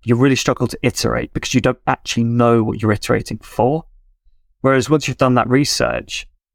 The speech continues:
going back to the waterproof jewelry example, um, you know, we, we might have, we might have, um, tested, "Oh, it's, it's tarnish free," or, you know, the, the, the brand had a couple of ways of talking about it, and we would probably just test it around those.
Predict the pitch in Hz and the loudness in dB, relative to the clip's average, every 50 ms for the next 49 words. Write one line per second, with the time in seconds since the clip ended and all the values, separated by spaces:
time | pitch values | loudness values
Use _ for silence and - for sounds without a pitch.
0 | - - 135 131 131 127 - - - 113 110 107 127 123 117 - 123 - - 120 | -2 -2 0 2 2 0 -2 -4 -4 -4 0 2 2 2 2 0 -4 -2 0 0
1 | 113 110 - - - - - _ _ _ _ - - 135 131 131 123 107 107 104 | 0 0 -2 -6 -20 -20 -20 _ _ _ _ 0 2 4 4 4 4 2 0 -2
2 | - - _ _ _ _ _ - - - - 113 113 110 107 - - 120 - 123 | -8 -12 _ _ _ _ _ -10 -8 -2 0 0 0 0 -2 -2 -4 -4 -6 -8
3 | - _ _ _ _ _ _ _ _ _ _ _ _ _ _ _ _ _ - - | -14 _ _ _ _ _ _ _ _ _ _ _ _ _ _ _ _ _ -4 0
4 | 123 123 123 117 113 - - _ _ _ _ _ _ _ _ _ _ _ _ _ | 2 2 2 0 -4 -8 -10 _ _ _ _ _ _ _ _ _ _ _ _ _
5 | _ - 175 156 131 120 117 120 143 151 - _ _ _ - 135 143 143 143 139 | _ 0 2 4 4 4 2 2 2 0 0 _ _ _ -4 0 2 2 4 4
6 | 139 135 127 120 - - - _ _ _ _ _ _ _ _ _ _ _ _ _ | 2 2 0 -2 -4 -6 -20 _ _ _ _ _ _ _ _ _ _ _ _ _
7 | _ _ - 135 135 131 131 131 131 120 - - 131 120 120 117 120 120 117 113 | _ _ 0 0 2 4 4 4 2 0 0 2 2 2 2 2 0 -2 -6 -4
8 | - - 131 117 - - 123 110 110 107 - - 127 123 117 107 - - - - | -4 -4 -4 -4 -2 0 2 2 2 2 0 0 0 2 2 2 0 -4 -4 -2
9 | 139 127 - - - - 131 117 113 110 101 - - - - 113 104 104 101 98 | -4 -4 -4 -6 -4 -2 0 0 0 0 -2 -4 -8 -4 -2 0 0 0 -4 -8
10 | _ _ _ _ _ _ _ _ _ - 127 117 113 117 - 180 143 131 - _ | _ _ _ _ _ _ _ _ _ 0 0 2 2 2 0 0 -2 -2 -2 _
11 | _ - _ _ - - - - 143 175 165 - 143 160 143 - 156 160 156 156 | _ -20 _ _ -8 -6 -6 -2 0 -2 -2 0 0 -2 0 2 2 2 2 0
12 | - - 147 127 127 - - - - - - 139 - - - 131 123 117 113 - | 0 0 0 0 0 -2 -4 -8 -8 -2 -2 -2 -2 0 2 2 4 2 2 -2
13 | - - 117 120 123 120 120 120 113 107 - 110 90 - - 117 117 110 - 107 | -6 -4 2 2 4 4 4 2 2 0 0 -2 -2 0 0 0 0 0 -2 -2
14 | 101 98 117 113 110 113 - - 117 113 123 123 131 127 127 123 123 113 - - | -2 -2 -2 -2 -2 -4 -2 -2 -2 0 2 4 4 4 4 4 2 0 0 -2
15 | 151 143 127 117 - - 107 - - - - 110 - - 120 - 104 110 107 104 | -2 2 2 0 0 0 -4 -4 -4 -4 -4 -4 -4 -4 -4 -2 0 0 0 2
16 | 104 - 71 65 - - - - | 0 -2 -2 -2 -4 -8 -12 -14